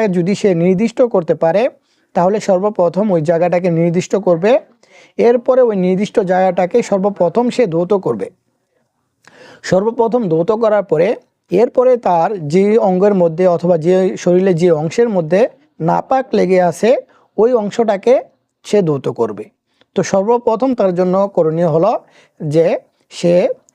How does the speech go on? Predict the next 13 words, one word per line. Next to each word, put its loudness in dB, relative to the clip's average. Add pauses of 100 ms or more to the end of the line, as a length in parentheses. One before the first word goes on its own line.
প্রথমে -2
তার 0
জামার -2
মধ্যে -2 (720)
যেই 2 (300)
নাপাকটা 0
লো-, -2 (140)
লেগে 2
রয়েছে 2
যে 2
অংশের 0
মধ্যে, 0
ওই 4